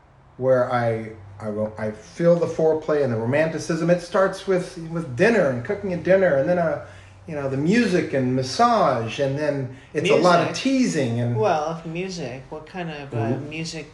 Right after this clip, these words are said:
Speaker 2: do you generally enjoy with a dinner?
Speaker 1: Oh, with a dinner? Oh, it's
Speaker 2: With a
Speaker 1: gonna be
Speaker 2: dinner.
Speaker 1: background. It's not gonna mean much at dinner. It'll
Speaker 2: Nice.
Speaker 1: be something just, you know, background music. Sexual music, though.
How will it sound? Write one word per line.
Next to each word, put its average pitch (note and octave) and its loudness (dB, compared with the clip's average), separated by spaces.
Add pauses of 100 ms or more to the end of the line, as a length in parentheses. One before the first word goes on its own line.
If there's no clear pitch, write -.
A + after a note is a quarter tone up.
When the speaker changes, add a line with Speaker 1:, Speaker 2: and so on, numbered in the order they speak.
(120)
Speaker 2:
do C#3+ -16
you C#3+ -10 (200)
generally C#3+ -6 (200)
enjoy C3+ -12 (320)
with G#3 -4
a A3 -6
dinner? E3 -8 (1040)
Speaker 1:
Oh, C3 -4
with F3 0
a A3+ 4
dinner? G#3 4
Oh, C#3 4
it's F3 0
Speaker 2:
With E3+ -2
a - -2
Speaker 1:
gonna A2+ -2
be B2 -2
Speaker 2:
dinner. A#2 -8
Speaker 1:
background. G#2 -8
It's A#2+ -6
not D#3 0
gonna A#2+ -4
mean A#2 0
much A2 -8
at F#2+ -14
dinner. - -10
It'll A2 -6
Speaker 2:
Nice. - -6
Speaker 1:
be - -10
something B2 -2
just, A#2+ -6
you D#3+ -6
know, A2 -4 (180)
background A#2+ -2
music. A#2+ -2
Sexual B2+ 0
music, G2+ -6
though. F#2 -14